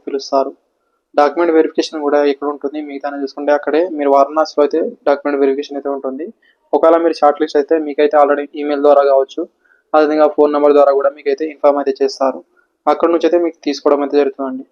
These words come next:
అదైతే ఇక్కడ మీరు చూసుకోవాల్సి అయితే ఉంటుంది. ట్రైనింగ్ పీరియడ్ అయితే ఇక్కడైతే ఫస్ట్ అయితే మీకు ఐటీ వాళ్ళకైతే వన్ ఇయర్ మాత్రమే ఉంటుంది.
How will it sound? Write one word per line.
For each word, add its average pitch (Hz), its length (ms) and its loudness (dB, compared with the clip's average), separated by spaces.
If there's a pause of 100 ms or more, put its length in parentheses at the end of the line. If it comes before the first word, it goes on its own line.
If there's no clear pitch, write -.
అదైతే 139 280 2
ఇక్కడ 156 220 0
మీరు 143 220 -6
చూసుకోవాల్సి 139 440 -2
అయితే 139 180 -4
ఉంటుంది. 135 280 -16 (560)
ట్రైనింగ్ 156 300 2
పీరియడ్ 165 220 6
అయితే 165 160 2 (520)
ఇక్కడైతే 160 320 4 (100)
ఫస్ట్ 143 260 -4
అయితే 156 180 0 (100)
మీకు 143 180 -2 (340)
ఐటీ 143 200 4
వాళ్ళకైతే 147 420 0
వన్ 139 140 -4
ఇయర్ 143 180 -12
మాత్రమే 143 380 -6
ఉంటుంది. 131 300 -16